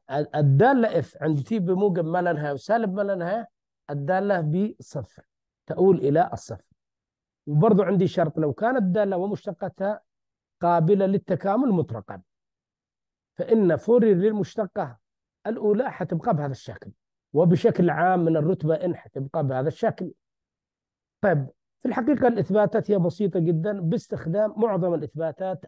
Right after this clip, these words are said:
أو البراهين التي قدمناها هي باستخدام، آه، التعريف مباشرة. طيب،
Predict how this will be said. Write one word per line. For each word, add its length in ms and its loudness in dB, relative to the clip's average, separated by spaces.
أو 120 2
البراهين 640 -2
التي 300 0
قدمناها 760 0
هي 120 -2
باستخدام، 920 -4
آه، 520 -6
التعريف 540 0
مباشرة. 680 -4
طيب، 220 2